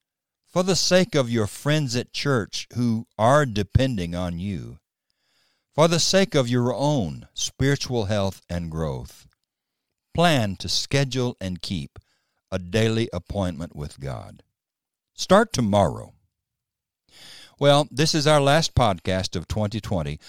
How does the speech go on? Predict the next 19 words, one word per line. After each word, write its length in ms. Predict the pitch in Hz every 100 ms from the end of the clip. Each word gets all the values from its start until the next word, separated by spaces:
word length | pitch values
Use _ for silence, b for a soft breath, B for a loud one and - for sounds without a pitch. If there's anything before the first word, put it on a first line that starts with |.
| B -
Already, 580 | 110 127 139 127 95 87
we 220 | 90 98
are 100 | 90
looking 380 | 98 101 104 104
ahead 320 | 92 95 87
to 80 | 80
twenty 320 | - 117 117
twenty-one 640 | - 104 95 80 69 67 B B B
and 160 | - 107
how 200 | 104 127
we 120 | 127
can 180 | - 110
provide 460 | 107 98 98 90 82
content 580 | 120 117 101 90 78 73
that 200 | 90 -
will 300 | 78 65 - _
bless 440 | _ 95 120 -
church 360 | - 110 95 -
leaders 440 | 98 90 90 82